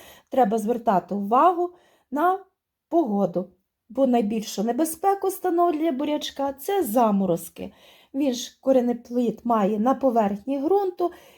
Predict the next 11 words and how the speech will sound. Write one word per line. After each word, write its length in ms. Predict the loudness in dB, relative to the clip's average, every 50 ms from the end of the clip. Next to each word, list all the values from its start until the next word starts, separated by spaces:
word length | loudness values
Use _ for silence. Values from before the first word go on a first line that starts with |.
| _ _
і 140 | 0 2 4
як 200 | 4 2 0 -2
тільки, 380 | -4 -4 -4 -4 -4 -4 -2
ну, 120 | -2 0 0
буде 260 | 0 0 0 0 0
якийсь 400 | 0 0 -2 -2 -2 -2 -4 -2
морозець, 580 | -2 0 2 0 2 4 4 4 2 2 -2
коренеплід 680 | -8 -8 -6 -6 -4 -4 -4 -6 -6 -4 -4 -4 -4 -6
зразу 460 | -10 -10 -4 0 0 0 0 0 -4
змерзає. 720 | -4 0 0 2 2 0 0 -2 -2 -2 -2 -4 -6 -8 -10 -14 -20 -20 -20 -20 _ _
Тому 160 | _ -6 -2